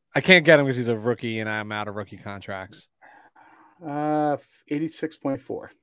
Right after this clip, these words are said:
Speaker 1: Thirty-six point two.
Speaker 2: Oh, wow. He didn't have a good year this year, I guess, huh?
Speaker 1: He really didn't. I mean, Levante's was seventy-eight point eight.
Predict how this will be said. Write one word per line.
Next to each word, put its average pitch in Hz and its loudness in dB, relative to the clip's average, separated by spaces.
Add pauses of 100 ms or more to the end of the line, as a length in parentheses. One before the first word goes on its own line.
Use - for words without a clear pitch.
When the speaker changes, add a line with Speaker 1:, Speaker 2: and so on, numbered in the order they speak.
(420)
Speaker 1:
Thirty-six 143 0
point 101 -8
two. 90 -14 (1080)
Speaker 2:
Oh, - -12 (100)
wow. 95 -18 (360)
He 151 -4
didn't 185 2
have 170 0
a - -12
good 180 -4
year 226 0
this 175 -4
year, 123 -2
I 117 -8
guess, 120 -14
huh? 160 -8 (280)
Speaker 1:
He 127 0
really 127 6
didn't. 110 -2
I 110 -8
mean, 120 -2
Levante's 117 0
was 107 -6
seventy-eight 107 -6
point 101 -10
eight. 101 -10